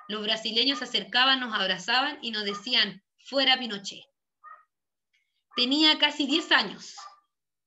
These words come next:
En el colegio usaba mi chapita del no y peleaba con compañeros del sí. Fui a la marcha del no días antes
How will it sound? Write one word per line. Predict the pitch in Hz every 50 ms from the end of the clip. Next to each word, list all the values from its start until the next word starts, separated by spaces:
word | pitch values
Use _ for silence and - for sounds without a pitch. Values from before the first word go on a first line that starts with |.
| - - - - _ _ _
En | - 208 214
el | 214 208 202
colegio | 202 220 226 247 285 277 - 277
usaba | - - 247 247 247 254 254
mi | 247 240 233 233 240 240 - - -
chapita | - - 208 - - 240 240 - 247 233
del | 233 220 220 233
no | 262 254 208 170 - - _ _ _ _ _ _ _ _ _ _ -
y | 240 220
peleaba | - 214 208 208 226 254 269 285 294 311 311 320 311
con | - 262 240 -
compañeros | - 214 208 - 202 202 208 226 240 254 269
del | 262 247 -
sí. | - - 247 226 190 160 - - - - - - _
Fui | - - 240 262 262
a | 269
la | 269 247 220
marcha | 214 220 233 233 - 240
del | 214 196 180 175 180
no | 202 226 247 285 320 - - - - - -
días | 185 226 233 233 226 233 -
antes | 240 240 233 - 247 247 262 262